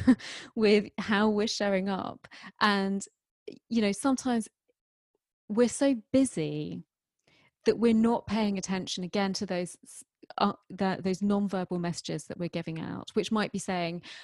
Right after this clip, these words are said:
you might be saying to somebody, "My door is always open, come and talk to me." But you might also at the same time be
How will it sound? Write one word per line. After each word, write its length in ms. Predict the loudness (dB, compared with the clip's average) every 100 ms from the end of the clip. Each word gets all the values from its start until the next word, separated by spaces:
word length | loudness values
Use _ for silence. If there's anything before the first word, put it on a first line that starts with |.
| -10 2
you 120 | 4
might 160 | 4
be 80 | 2
saying 240 | -2 -2 -2
to 100 | -4
somebody, 600 | -6 -4 -4 -2 -4 -6 -8 0
"My 180 | 2
door 240 | 2 2 0
is 120 | 0
always 200 | -2 0
open, 320 | -2 -2 -6
come 160 | -6 -6
and 80 | -4
talk 180 | -4 -4
to 120 | -8
me." 320 | -8 -10 -4 -2
But 100 | 2
you 120 | 2
might 220 | 2 0
also 560 | 0 0 0 0 -2 -4 -2
at 100 | -4
the 60 |
same 200 | -2 -4
time 400 | -2 -2 -2 -4 -2
be 260 | -2 -2